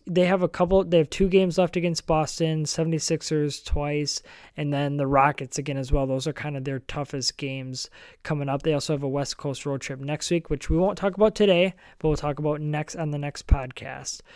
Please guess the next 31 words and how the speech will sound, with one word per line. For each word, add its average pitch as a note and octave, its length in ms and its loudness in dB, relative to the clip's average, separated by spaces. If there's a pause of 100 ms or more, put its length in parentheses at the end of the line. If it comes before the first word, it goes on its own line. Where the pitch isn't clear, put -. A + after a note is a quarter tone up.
(220)
Um, C3 520 -4
so - 160 0
the F3+ 100 6
Bucks G3+ 300 4
really E3 300 6
have C#3+ 120 4
a C3 60 -2
great C#3 580 -2
chance C#3+ 540 -4
to C3 580 -4 (380)
build D#3+ 240 12
momentum D3+ 480 0
and C#3 180 -2
really C#3 480 2
get D#3+ 180 2
down D3+ 260 0
to E3+ 60 -2
things. A#2+ 540 -10 (1500)
All F3+ 80 12
right, D3 320 6
so G3 520 12 (680)
every A#3 240 10
week F#3+ 300 10
I F3 40 10
wanna F3 200 8
kinda F3 240 4
highlight D3 560 2
one F3 800 6 (540)
main E3 640 4
concept C3+ 800 -2 (140)
that C#3 500 -2